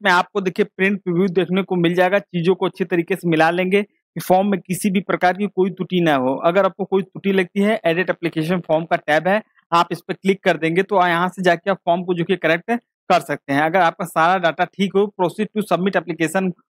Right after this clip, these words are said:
form वाले टैब पे क्लिक कर देंगे। नेक्स्ट स्टेप में मेक पेमेंट का आपको ऑप्शन देखने को मिलेगा। यहाँ पे आएंगे, दोनों ऑप्शन में आप जो कि यस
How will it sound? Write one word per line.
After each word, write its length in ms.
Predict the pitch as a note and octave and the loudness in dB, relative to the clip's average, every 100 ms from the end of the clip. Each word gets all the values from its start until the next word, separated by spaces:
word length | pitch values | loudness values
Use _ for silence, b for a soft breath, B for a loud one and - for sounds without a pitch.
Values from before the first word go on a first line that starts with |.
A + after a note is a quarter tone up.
| - | 0
form 200 | G3 G3 | 2 2
वाले 180 | F#3 F3+ | 2 0
टैब 200 | F3 E3+ | 2 0
पे 100 | E3 | 0
क्लिक 320 | D#3+ F#3 G3 | -2 0 0
कर 140 | F3+ D3+ | 0 0
देंगे। 380 | C#3 C#3 C3+ C3+ - _ _ _ _ _ _ | 0 2 2 0 -8 _ _ _ _ _ _
नेक्स्ट 280 | F3 G3+ - | 0 0 0
स्टेप 260 | G#3 - G#3 | -6 -4 -4
में 100 | A3 | -2
मेक 280 | G#3+ F#3+ G#3 - | 0 0 -2 -2
पेमेंट 280 | F#3 G3+ G3 | -2 -2 0
का 60 | |
आपको 300 | F#3 - G3+ | -2 -2 -2
ऑप्शन 400 | E3+ - - G3 | 0 -2 -4 -2
देखने 220 | F#3 F3+ | 0 0
को 100 | F3+ | -2
मिलेगा। 320 | F#3+ F#3+ G3+ G3+ | 0 0 2 0
यहाँ 240 | F#3 E3 | 2 0
पे 120 | E3+ | 2
आएंगे, 260 | F3+ G3 G3 | 0 0 -2
दोनों 360 | E3+ E3+ F#3+ | 0 0 2
ऑप्शन 300 | F#3 - F#3+ | 0 0 -4
में 140 | F#3+ F#3+ | 0 2
आप 220 | F#3 F3+ | 0 0
जो 100 | F#3 | -4
कि 260 | F3 F3+ | -2 -2
यस 80 | D#3+ | 0